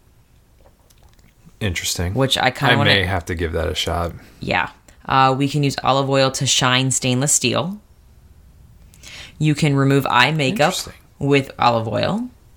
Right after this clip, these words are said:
Speaker 2: You can prevent wax from sticking to a candle holder, which I, I don't think we have problems with. But
Speaker 1: No, no.
Speaker 2: Yeah, I'm not sure about that one.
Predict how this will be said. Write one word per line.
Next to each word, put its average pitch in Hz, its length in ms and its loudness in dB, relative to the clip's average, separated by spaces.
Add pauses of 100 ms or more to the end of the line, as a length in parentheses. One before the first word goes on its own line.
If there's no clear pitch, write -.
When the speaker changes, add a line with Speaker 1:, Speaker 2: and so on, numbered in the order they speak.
(540)
Speaker 2:
You 170 280 2
can 170 300 2
prevent 170 500 -2
wax 160 400 0
from 156 180 -4
sticking 160 440 -4
to 147 80 0
a 131 80 0
candle 151 420 -2
holder, 107 540 -6 (180)
which - 220 -4 (100)
I, 85 420 -2 (140)
I 143 80 -8
don't 208 160 -2
think 214 140 0
we 202 80 2
have 190 120 2
problems 170 380 0
with. 120 220 -6
But 117 80 2
Speaker 1:
No, 117 300 2 (180)
no. 110 320 -2 (140)
Speaker 2:
Yeah, 117 240 -2 (280)
I'm 143 60 -6
not 151 160 0
sure 165 100 -4
about 135 200 0
that 113 120 0
one. 123 200 -4